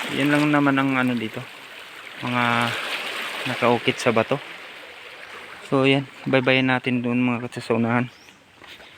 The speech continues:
Kasi, yan, oh, yan. Yan daw yung hinahawakan na bato ng, ano, ng dayuhan. Yan. Yang bato na yan mga katis na parang, ano,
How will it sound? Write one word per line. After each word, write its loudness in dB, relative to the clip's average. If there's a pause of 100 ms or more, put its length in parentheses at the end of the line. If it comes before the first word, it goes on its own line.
(640)
Kasi, 0 (800)
yan, 4
oh, -10 (200)
yan. 2 (640)
Yan 6
daw 6
yung 2
hinahawakan 2
na 0
bato 4
ng, 4
ano, 0 (1120)
ng 2
dayuhan. 2 (1400)
Yan. 0 (1040)
Yang 4
bato 2
na 2
yan 2
mga 0
katis -2
na 0
parang, 2
ano, -4